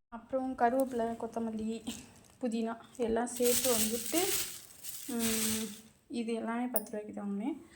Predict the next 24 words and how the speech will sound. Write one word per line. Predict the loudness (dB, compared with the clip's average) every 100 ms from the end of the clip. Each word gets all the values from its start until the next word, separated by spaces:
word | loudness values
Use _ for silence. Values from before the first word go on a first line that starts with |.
| -20 -20 -14
அப்புறம் | -6 -4 -2
கருணைக்கிழங்கு | 0 -2 -4 -4 -4 -4
பாருங்க, | -6 -6 -6 -8 -8 -4
இது | 0 0
அரை | 0 0 2
கிலோ | 4 4
தான். | 4 0
ஆனா | -2 -4
வந்து | -4 -4
கருணைக்கிழங்கு | -2 0 0 0 -2 -2
ரேட்டு | -4 -6
மட்டும் | -6 -4 -4
ரொம்ப | -4 -2
அதிகமா | -2 -4 -6 -6
இருந்துச்சு. | -6 -4 -2 -2 -2
அரை | -4
கிலோ | -4 -4 -4
வந்துட்டு | -6 -8 -8
ஐம்பது | -6 -4 -4
ரூபா | -4 -6
சொன்னாங்க. | -10 -12 -14 -20 -20 -20 -20 -20 _ _ _ _
சரி | -6 -4 -2 -4
அப்படின்னு | -4 -4 -8 -8
சொல்லிட்டு | -8 -6